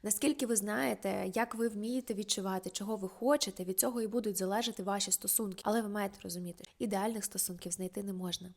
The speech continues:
Там завжди буде адаптація, травматизація, робота, щастя, переживання спільного якогось горя. Все це буде. Але в цьому і краса стосунків.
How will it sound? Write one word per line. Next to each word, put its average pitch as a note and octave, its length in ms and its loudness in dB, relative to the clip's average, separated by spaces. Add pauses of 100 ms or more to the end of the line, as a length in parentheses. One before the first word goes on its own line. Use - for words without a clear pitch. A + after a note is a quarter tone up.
(140)
Там A3+ 160 -4
завжди G#3 340 2
буде F3 300 -8
адаптація, A3 760 0
травматизація, G3 1160 -2
робота, F#3+ 720 2 (260)
щастя, G#3 760 4
переживання G#3 560 0
спільного A#3+ 420 0
якогось G#3+ 440 -2
горя. G3 400 -4 (280)
Все A3 220 10
це G#3+ 140 0
буде. F#3 340 -6 (140)
Але A#3 520 2 (380)
в - 60 -18
цьому A#3+ 280 -2
і B3 60 -4
краса - 340 -2
стосунків. G3 600 -4